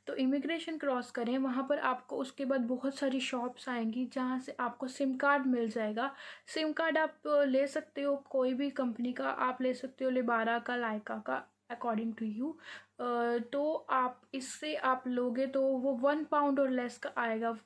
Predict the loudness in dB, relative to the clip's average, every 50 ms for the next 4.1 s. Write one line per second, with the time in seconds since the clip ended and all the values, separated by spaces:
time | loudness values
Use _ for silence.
0 | _ -8 -8 -8 -8 -10 -8 -8 -8 -10 -12 -18 _ _ _ _ _ _ _ -16
1 | -8 -6 -4 -4 -2 -2 -2 0 0 0 -2 -4 -12 -18 -20 -20 -20 -20 _ _
2 | -4 -2 -2 0 0 0 2 2 2 2 0 -4 -6 -4 -4 -2 0 2 2 2
3 | 2 0 -2 0 0 -2 -2 0 0 0 2 2 2 2 0 0 -2 -2 0 0
4 | 0 0